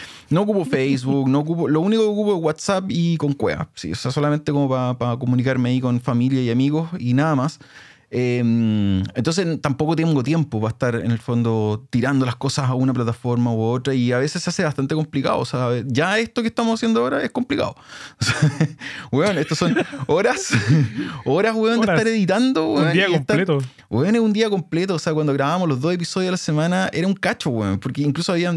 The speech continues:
Speaker 1: días en que lo grabábamos un día antes para poder editar tranquilamente y
Speaker 2: Eh.
Speaker 1: el día siguiente subirlo y todo. Pero, weón, es un cacho que tenéis que estar viendo, que el tema de la carátula, que el nombre del podcast, que el contenido, que llenar la weá, esas weas las hace Mauro, de hecho.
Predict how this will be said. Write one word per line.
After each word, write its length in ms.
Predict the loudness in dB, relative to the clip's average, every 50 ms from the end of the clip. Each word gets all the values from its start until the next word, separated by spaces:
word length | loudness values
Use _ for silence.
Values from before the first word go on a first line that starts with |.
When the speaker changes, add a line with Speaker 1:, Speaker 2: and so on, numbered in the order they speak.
| -2 -4 -6 -4
Speaker 1:
días 260 | -2 -2 0 0 0
en 80 | -2 -2
que 80 | -2
lo 80 | 0 0
grabábamos 340 | 0 0 0 0 0 0 2
un 140 | 2 0
día 200 | 0 0 0 2 2
antes 460 | 2 2 0 0 -4 -4 -6 -8 -16 -20 _ _ _ _ _
para 200 | 0 0 0 2
poder 260 | 0 0 0 2 2
editar 220 | 0 0 0 -2 -2
tranquilamente 720 | -2 -2 -2 -2 0 0 0 0 2 0 0 0 0 0
y 20 | 0
Speaker 2:
Eh. 40 | 0
Speaker 1:
el 80 | 0
día 140 | 0 0 -2
siguiente 380 | -2 -2 -2 -2 -2 -2 -4 -4
subirlo 480 | -4 -2 -2 0 0 0 0 0 0
y 20 | 0
todo. 160 | 0 -2 -4 -6 -12 -20 -20 -20 -8 -2
Pero, 160 | 0 0 2
weón, 240 | 2 2 0 0 -2
es 100 | -2 -2
un 100 | -2 0
cacho 260 | 0 0 0 0 0
que 80 | 0 0
tenéis 160 | 2 0 0
que 100 | -2 -4
estar 140 | -2 -2 0
viendo, 280 | 0 2 0 0 -2
que 80 | -2 -4
el 100 | -4 -4
tema 200 | -2 0 0 2
de 40 | 2
la 80 | 2
carátula, 480 | 2 2 2 2 0 0 0 0 0 0
que 80 | 0 0
el 160 | 0 0 2
nombre 280 | 0 0 0 0 0
del 100 | 0 -2
podcast, 500 | -2 -2 -2 -2 -2 -2 -2 -4 -4 -4
que 140 | -4 -4 -4
el 100 | -4 -2
contenido, 640 | -2 -4 -4 -2 -2 0 2 2 4 4 4 2 2
que 140 | 0 0 0
llenar 260 | 0 2 2 2 0
la 140 | 0 0 0
weá, 160 | 2 2 2 0
esas 160 | 0 0 0
weas 140 | 0 0 0
las 120 | 0 0
hace 180 | 0 0 -2 -2
Mauro, 320 | 0 0 0 0 0 0
de 60 | -2
hecho. 200 | -2 -4 -4 -6